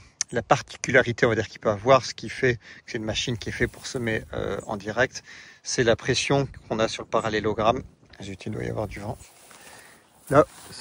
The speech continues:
ça m'est pour moi impossible de lever l'élément. Là, je le, je le décolle un tout petit peu du jeu des axes, mais même en y mettant, euh, les deux mains, euh, je dois pouvoir lever quatre-vingts kilos au, au bas mot,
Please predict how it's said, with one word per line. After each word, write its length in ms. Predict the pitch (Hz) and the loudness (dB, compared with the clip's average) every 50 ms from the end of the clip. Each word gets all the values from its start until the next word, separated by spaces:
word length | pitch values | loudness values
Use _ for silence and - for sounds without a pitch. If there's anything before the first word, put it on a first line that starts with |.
| - - - | -18 -18 -16
ça 160 | - - - 143 | -4 -2 2 4
m'est 120 | 143 143 | 4 2
pour 160 | - - 131 | 2 2 0
moi 220 | 135 143 151 - - - - - _ _ _ _ _ _ _ _ _ _ _ _ _ _ _ _ _ _ _ _ _ _ _ _ _ _ _ _ _ _ _ _ _ _ _ _ _ _ _ _ _ _ _ _ _ _ _ _ _ | 2 4 2 2 0 -4 -14 -16 _ _ _ _ _ _ _ _ _ _ _ _ _ _ _ _ _ _ _ _ _ _ _ _ _ _ _ _ _ _ _ _ _ _ _ _ _ _ _ _ _ _ _ _ _ _ _ _ _
impossible 500 | - 240 190 - 220 220 - - 226 180 | 6 6 6 6 4 2 4 2 4 8
de 60 | 160 180 | 8 8
lever 380 | 170 175 156 135 170 180 196 - - - _ - - _ _ _ _ _ _ | 10 8 8 8 8 6 6 4 -4 -20 _ -20 -20 _ _ _ _ _ _
l'élément. 400 | 135 139 139 139 131 120 117 110 | 2 4 4 4 4 2 0 0
Là, 160 | 110 117 120 | 0 2 0
je 140 | 110 101 110 | 0 0 -2
le, 140 | 113 - - | -4 -6 -6
je 100 | - 131 | -6 -6
le 80 | 120 123 | -2 -2
décolle 240 | 127 - - 135 | 0 2 4 4
un 100 | 123 117 | 4 4
tout 140 | 117 - 127 | 2 -2 -6
petit 180 | 113 - - 123 | -6 -6 -6 -8
peu 220 | - - 143 127 | -2 0 0 0
du 100 | 117 113 | 0 -2
jeu 280 | 120 110 101 123 127 113 | -6 -4 -2 -2 -2 0
des 200 | 107 110 101 127 | -2 -2 0 0
axes, 320 | 135 151 - - - - - - - - - - - _ - | 0 0 -2 -8 -14 -16 -20 -20 -20 -20 -20 -20 -20 _ -8
mais 100 | 107 110 | -6 -2
même 240 | 113 123 131 131 123 | 0 0 0 0 0
en 60 | 117 | -2
y 100 | 120 123 | -2 -2
mettant, 540 | 117 113 113 - - 127 123 120 120 107 98 | -2 -4 -4 -2 0 0 0 0 0 -2 -2
euh, 360 | 98 98 95 95 95 92 92 92 - - - - - - - - _ _ _ _ _ _ _ _ _ _ _ - | -2 -2 -2 -2 -4 -6 -6 -8 -12 -18 -20 -20 -20 -20 -20 -20 _ _ _ _ _ _ _ _ _ _ _ -6
les 120 | 120 117 | -4 -2
deux 160 | 117 123 113 | -2 -2 -2
mains, 380 | 110 117 131 143 147 135 117 104 | 2 4 6 6 6 4 2 0
euh, 40 | 107 | -2
je 80 | 104 | -2
dois 100 | - 113 | -4 -4
pouvoir 200 | 98 - 110 104 | -2 0 0 0
lever 240 | 104 104 98 110 107 | 0 0 -2 -4 -4
quatre-vingts 400 | - 107 - - - 110 104 104 | -4 -6 -6 -6 -4 -4 -4 -4
kilos 280 | - - - 113 120 117 113 | -4 -6 -6 -4 -2 -2 -2
au, 440 | 107 101 98 98 95 95 - - | -4 -4 -6 -8 -8 -10 -10 -10
au 40 | 113 | -10
bas 180 | 113 113 117 107 | -6 -4 -4 -4
mot, 420 | 113 117 113 107 104 101 98 92 | -2 -4 -6 -6 -6 -8 -10 -12